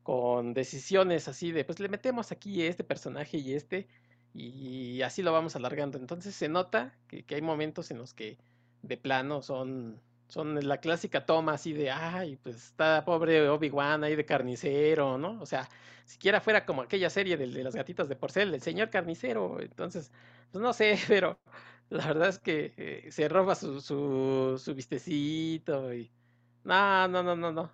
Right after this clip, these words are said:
A mí, sinceramente, esto creo que hasta ahorita creo que no le añade nada al, al mito de, ni del personaje ni de Star Wars. Y honestamente,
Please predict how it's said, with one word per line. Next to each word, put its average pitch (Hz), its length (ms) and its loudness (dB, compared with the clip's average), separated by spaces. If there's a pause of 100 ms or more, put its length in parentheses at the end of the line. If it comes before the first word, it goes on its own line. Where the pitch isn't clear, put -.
(140)
A 143 100 -6
mí, 214 280 -2
sinceramente, 147 1160 -4 (100)
esto - 640 -4
creo 202 180 -2
que 139 300 0
hasta 127 200 -2
ahorita 190 360 2
creo 190 120 -4
que 185 80 -6
no 170 140 0
le 147 220 4
añade 135 440 2
nada 135 420 2
al, 113 220 -4 (440)
al 120 160 -8
mito 143 260 2
de, 123 120 -8
ni 123 180 -4
del 120 140 -2
personaje 170 500 -4
ni 127 160 -6
de 117 60 -12
Star 135 260 -6
Wars. 170 280 0 (540)
Y 117 220 -6
honestamente, 160 760 -2